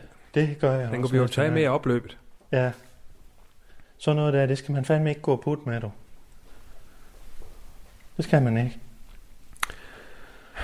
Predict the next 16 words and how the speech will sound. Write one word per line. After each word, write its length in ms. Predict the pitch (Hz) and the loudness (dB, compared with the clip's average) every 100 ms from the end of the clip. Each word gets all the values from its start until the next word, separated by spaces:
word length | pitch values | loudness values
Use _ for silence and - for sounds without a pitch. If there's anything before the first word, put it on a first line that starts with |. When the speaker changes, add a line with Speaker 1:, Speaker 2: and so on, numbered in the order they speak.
| - - | -8 -4
Speaker 2:
Jeg 60 | 131 | 0
kom 120 | 107 | 2
til 100 | 107 | 2
at 40 | |
tænke 140 | 110 117 | 0 0
på, 60 | |
at 80 | 110 | 0
jeg 80 | 120 | 0
gik 100 | 113 | 0
i 200 | 120 117 | -2 0
gang 160 | 120 135 | 0 2
sådan 200 | 139 127 | 2 0
et 160 | 104 110 | 0 0
værtskursus, 680 | 123 127 - 110 104 - | 0 0 -4 -4 -6 -10
hvor, 340 | - 101 98 | -2 0 0
øh, 80 | 82 | -4